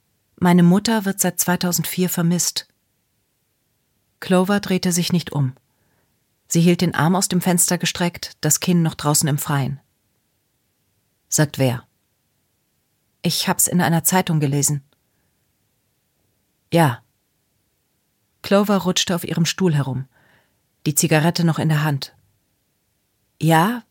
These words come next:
Was ja? Was ist da passiert? Hat Lucas ihr was angetan?“ Clover beugte sich über das äußere Fensterbrett und warf die Zigarette in das Schraubglas,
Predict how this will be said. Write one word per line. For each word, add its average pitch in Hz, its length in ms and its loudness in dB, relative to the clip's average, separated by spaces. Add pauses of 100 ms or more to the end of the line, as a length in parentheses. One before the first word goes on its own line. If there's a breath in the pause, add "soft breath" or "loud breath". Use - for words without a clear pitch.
Was - 280 0
ja? 143 360 -2 (1120)
Was 185 160 2
ist 196 160 0
da 196 60 2
passiert? 180 580 0 (960)
Hat 196 180 -4
Lucas 208 320 2
ihr 175 120 0
was 170 140 2
angetan?“ 226 600 0 (1800)
Clover 170 400 0
beugte 175 380 0
sich 156 180 -2
über 160 180 -2
das 151 200 0
äußere 160 320 0
Fensterbrett 185 800 -2
und 160 160 -6
warf 160 220 0
die 156 160 -4
Zigarette 156 520 -2
in 160 80 -2
das 151 140 -2
Schraubglas, 135 800 -2